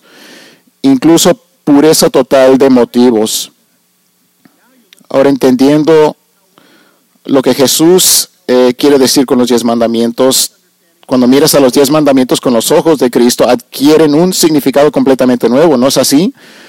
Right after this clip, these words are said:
Usando la explicación de Jesús de guardar los mandamientos, ¿cuántos crees que has guardado? ¿Todos ellos? ¿La mayoría de ellos? ¿Ninguno de ellos? Sé honesto, ¿has quebrantado cada uno de ellos?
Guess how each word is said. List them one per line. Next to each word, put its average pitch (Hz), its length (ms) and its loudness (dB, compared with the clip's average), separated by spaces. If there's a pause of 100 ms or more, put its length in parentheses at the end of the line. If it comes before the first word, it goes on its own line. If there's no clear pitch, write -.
(640)
Usando 160 400 0
la 180 80 4
explicación 147 560 -2
de 170 80 0
Jesús 156 420 0
de 160 80 2
guardar 135 340 2
los 156 180 0
mandamientos, 147 600 0
¿cuántos 165 500 -2
crees 156 340 0
que 139 180 0
has 127 120 0
guardado? 127 560 0 (580)
¿Todos 131 300 0
ellos? 185 640 2 (240)
¿La 123 180 -2
mayoría 117 480 2
de 190 200 2
ellos? 190 500 0 (300)
¿Ninguno 131 640 2
de 190 200 2
ellos? 220 460 0 (1040)
Sé - 240 0
honesto, 170 520 0 (380)
¿has 170 220 0
quebrantado 180 580 0
cada 165 300 2
uno 160 200 0
de 151 200 2
ellos? 185 440 -2